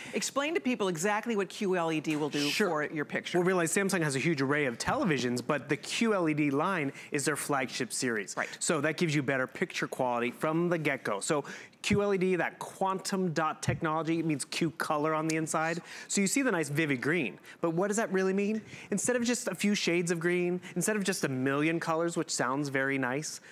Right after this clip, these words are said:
Speaker 2: we are totally legally approved to actually claim billions of colors are in this television. And you know, it's not just, you know, so-so colors, but the saturation and the volume is at one hundred percent.
Speaker 1: Wow.
Speaker 2: And that's, I mean,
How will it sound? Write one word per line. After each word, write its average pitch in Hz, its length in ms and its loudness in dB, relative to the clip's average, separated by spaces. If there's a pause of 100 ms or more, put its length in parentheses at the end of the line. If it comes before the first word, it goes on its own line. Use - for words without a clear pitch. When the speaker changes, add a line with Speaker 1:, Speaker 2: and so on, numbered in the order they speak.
(160)
Speaker 2:
we 208 80 2
are 147 100 2
totally 196 440 0
legally 175 380 2
approved 165 360 0
to 147 100 0
actually 143 340 -2
claim 165 420 0 (240)
billions 165 760 2 (240)
of 175 220 0
colors 156 360 0
are 147 120 2
in 143 160 2
this 135 160 0
television. 127 560 0 (320)
And 285 100 0
you 247 60 2
know, 208 200 2
it's - 140 -2
not 214 140 0
just, 202 180 0
you 190 60 2
know, 170 160 0
so-so 160 460 0
colors, 170 420 0 (260)
but - 240 -4
the 147 80 -2
saturation 165 840 0
and 139 220 -2
the 127 40 2
volume 143 800 0 (340)
is 147 140 0
at 139 220 -2
one 139 240 0
hundred 127 360 -4
percent. 110 420 -4
Speaker 1:
Wow. 160 200 0 (220)
Speaker 2:
And 180 120 2
that's, 214 240 0
I 190 60 0
mean, 190 280 0